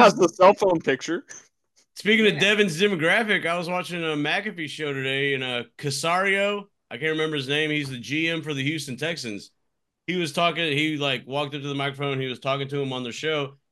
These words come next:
Speaker 2: and then he mentioned wrestling, and Pat's like, "Oh, you're a fan of wrestling?" He's like, "Yeah." And he's like, "I don't, you know, I don't watch every week." He's like, "But I, I pay attention, I keep tabs." And they were talking about wrestling and stuff, and I was like, "Oh, no shit, like,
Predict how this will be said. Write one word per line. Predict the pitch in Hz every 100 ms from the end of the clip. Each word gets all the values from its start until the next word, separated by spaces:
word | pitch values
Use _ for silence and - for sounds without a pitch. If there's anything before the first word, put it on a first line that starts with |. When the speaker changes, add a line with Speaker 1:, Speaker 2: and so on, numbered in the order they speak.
| _ -
Speaker 2:
and | 156
then | 226
he | 240
mentioned | 202 208 190 160
wrestling, | 175 254 196 143 120 - _ _ _ _
and | 156
Pat's | 143 196 196
like, | 175 -
"Oh, | 180
you're | 262 320
a | 240
fan | 277 277
of |
wrestling?" | 240 269 285 330
He's | 247
like, | 254 208
"Yeah." | - 311 233 - _ _
And | 135 170
he's | 170
like, | 170 143 -
"I | 220
don't, | 262 220 208
you | 208
know, |
I | 202
don't | 254 220
watch | 214 214
every | 220 202
week." | 247
He's | 247
like, | 220 160
"But | 156
I, | 226 - 196
I | 220
pay | 320
attention, | 311 240 220 247
I | 247
keep | 302 262
tabs." | 220 196 226 254 _ _ _ _
And | 156
they | 214
were | 233
talking | 214 214
about | 214 208
wrestling | 175 247 247 170
and | 143
stuff, | 156 143
and | 156
I |
was | 160
like, | 170
"Oh, | 269 285
no | 262 302
shit, | 320 - 320 359 285
like, | 220 165 143